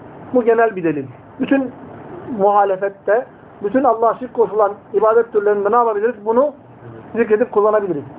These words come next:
Sonra geliriz deriz ki, özel bu konuyla ilgili delil, Allah, Allah Resulü Aleyhisselatü Vesselam ne diyor? "La'anallahu", Allah lanet etsin kimlere? "Men zebaha li gayrillah." Allah'tan başkası adına kurban kesenlere Allah ne yapsın?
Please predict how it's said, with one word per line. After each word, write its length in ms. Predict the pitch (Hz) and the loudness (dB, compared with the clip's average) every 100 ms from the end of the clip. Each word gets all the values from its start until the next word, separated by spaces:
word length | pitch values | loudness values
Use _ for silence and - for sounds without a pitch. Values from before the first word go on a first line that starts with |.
| - - - | -20 -20 -2
Sonra 240 | 269 294 269 | 2 4 4
geliriz 320 | 262 262 240 | 0 -2 0
deriz 260 | 262 269 - | -2 -2 -2
ki, 220 | 247 - - - - - - | -4 -4 -14 -20 -20 -20 -2
özel 280 | 220 247 240 | 2 2 0
bu 60 | 233 | 0
konuyla 340 | 226 220 220 | 0 2 2
ilgili 260 | 202 202 196 | 2 2 2
delil, 220 | 208 254 - | 2 2 0
Allah, 300 | 220 240 226 220 233 | 0 2 2 2 2
Allah 220 | 220 233 | 4 2
Resulü 200 | 220 214 | 2 2
Aleyhisselatü 320 | 220 196 202 | 2 0 0
Vesselam 260 | 208 214 233 | 2 2 2
ne 80 | 214 | 4
diyor? 240 | 220 285 277 - - - - - - | 4 2 -4 -20 -20 -20 -20 -16 2
"La'anallahu", 920 | 233 233 233 233 233 262 247 254 311 - - - - - - - - - - - - - | 4 4 2 0 2 4 4 2 0 -6 -20 -20 -20 -20 -20 -20 -20 -20 -18 -18 -8 -2
Allah 300 | 214 247 226 | 2 4 4
lanet 280 | 240 262 247 | 4 2 -2
etsin 240 | - 202 | -4 -8
kimlere? 440 | 220 233 247 294 285 - - - - - - - - | -2 4 4 2 -4 -20 -20 -20 -20 -20 -20 -20 -2
"Men 180 | 220 226 | 0 2
zebaha 380 | 240 254 214 254 | 4 4 2 4
li 140 | 240 | 4
gayrillah." 520 | 233 240 214 202 196 | 4 4 4 2 2
Allah'tan 440 | 208 233 214 262 240 | 4 2 2 0 0
başkası 360 | 214 233 247 | -4 -2 -2
adına 240 | 220 220 202 | 0 0 2
kurban 340 | 233 247 240 | 2 2 0
kesenlere 320 | 214 220 208 | -4 0 2
Allah 280 | 226 254 247 | 2 2 2
ne 60 | 285 | 2
yapsın? 380 | 269 269 320 | 2 0 -2